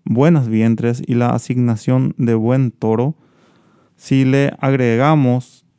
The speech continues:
la salud animal, el bienestar animal, permitirá llegar a la meta del ganadero, que es lucrar o ganar.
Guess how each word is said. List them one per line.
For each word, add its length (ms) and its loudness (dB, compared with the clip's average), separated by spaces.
la 200 -2
salud 520 0
animal, 560 0
el 140 0
bienestar 680 -2
animal, 480 0
permitirá 640 0
llegar 360 0
a 60 -2
la 160 0
meta 480 0
del 140 0
ganadero, 500 -2
que 160 -4
es 160 -6
lucrar 500 -2
o 100 0
ganar. 440 -2